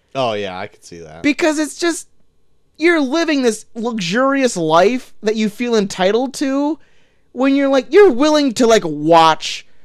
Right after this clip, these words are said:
Speaker 2: footage of people that are starving and dying, and you're like, "I'm gonna go onto a fucking barge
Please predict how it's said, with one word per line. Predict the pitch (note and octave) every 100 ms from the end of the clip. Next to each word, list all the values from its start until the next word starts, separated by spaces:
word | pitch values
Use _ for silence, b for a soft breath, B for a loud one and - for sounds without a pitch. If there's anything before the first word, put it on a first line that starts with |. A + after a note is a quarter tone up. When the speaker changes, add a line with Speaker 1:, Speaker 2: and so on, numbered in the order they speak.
| -
Speaker 2:
footage | - D#4 D4+ A#3+ F#3+
of | F#3+ F3+
people | - A#3+ G#3
that | F3+ E3+
are | D#3+
starving | - G#3 F#3 F3+ F3 F3
and | D#3+ D3
dying, | D3+ D3 C#3+ C3+ B2+ B2 _ _ -
and | F3
you're | F3+
like, | E3+ D#3+ D#3 - - - - _ - -
"I'm | - E4+
gonna | C#4+
go | C#4 C4+ B3+ F3 - - -
onto | G#3+ A#3 A#3+
a | A3
fucking | - C4 B3 F3+
barge | - F#3+ G#3+ A#3 A#3 F3+ E3+